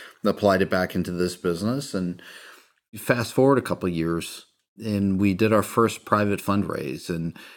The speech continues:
let's call it a f-, friends and family round, 'cause that's essentially what it was. Except we had some very meaningful influencers that came in that friends and family round. So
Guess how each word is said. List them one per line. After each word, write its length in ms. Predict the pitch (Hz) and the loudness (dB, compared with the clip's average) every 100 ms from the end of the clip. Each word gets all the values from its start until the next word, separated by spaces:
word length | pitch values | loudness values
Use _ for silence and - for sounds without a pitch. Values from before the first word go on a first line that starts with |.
| _ - | _ 0
let's 260 | 165 156 | 2 2
call 180 | - 170 | 4 4
it 60 | 104 | 4
a 180 | - | 0
f-, 140 | 101 - | -6 -6
friends 340 | - 110 101 | 2 4 6
and 140 | 98 80 | 4 0
family 340 | 85 85 87 | -2 0 0
round, 300 | 82 80 85 | 0 0 0
'cause 140 | 107 | 2
that's 180 | 160 160 | 2 2
essentially 500 | 113 98 87 - 80 | 0 0 -2 -4 -6
what 200 | 78 80 | -6 -6
it 100 | 76 | -8
was. 460 | 69 82 90 92 - - - - - _ | -4 0 2 0 -4 -16 -18 -20 -20 _
Except 380 | 139 - 139 - | -2 2 2 4
we 120 | 131 | 4
had 120 | 135 120 | 4 4
some 160 | 110 | 2
very 320 | 98 110 117 | 4 4 6
meaningful 560 | 107 107 110 107 98 90 | 6 6 6 4 0 -2
influencers 720 | 117 113 - 90 85 - 82 | 0 0 2 0 0 -2 -2
that 100 | 92 | -2
came 200 | - 95 | 0 2
in 80 | 90 | 2
that 140 | 85 85 | -2 -2
friends 260 | 95 82 | -2 -2
and 100 | 85 | -4
family 360 | - 117 104 - | -2 -2 -2 -4
round. 260 | 76 - | -10 -12
So 260 | - 95 | -4 -2